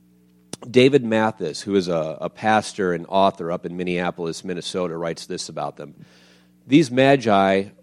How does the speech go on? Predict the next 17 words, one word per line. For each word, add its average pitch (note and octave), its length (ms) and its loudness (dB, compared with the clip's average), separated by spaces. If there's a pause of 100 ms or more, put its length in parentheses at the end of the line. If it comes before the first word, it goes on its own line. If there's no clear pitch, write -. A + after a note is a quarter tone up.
(160)
are G2+ 120 -2
not A2 440 0
respected G#2+ 540 -4
kings, F2 460 -2
but F2+ 180 -4
actually G2 360 -2
pagan A2+ 420 -4
specialists E2+ 920 -4
in F2+ 100 -8
the E2+ 60 -8
supernatural, E2 1000 -2 (200)
experts A2+ 540 -2
in A#2+ 100 -4
astrology, E2 720 -2
magic, F2 640 -4
and E2+ 140 -10
divination, E2 680 -6